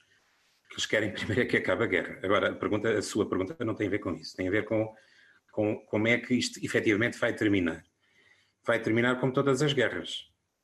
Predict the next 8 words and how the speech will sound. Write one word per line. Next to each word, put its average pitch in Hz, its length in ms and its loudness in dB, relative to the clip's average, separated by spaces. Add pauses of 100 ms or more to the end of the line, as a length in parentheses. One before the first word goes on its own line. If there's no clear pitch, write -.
(140)
Esta 107 280 0
definição 120 460 2
de 120 80 0
linhas 95 760 0
para 107 160 2
eventuais 110 480 2
futuras 92 380 -2
negociações 110 760 -2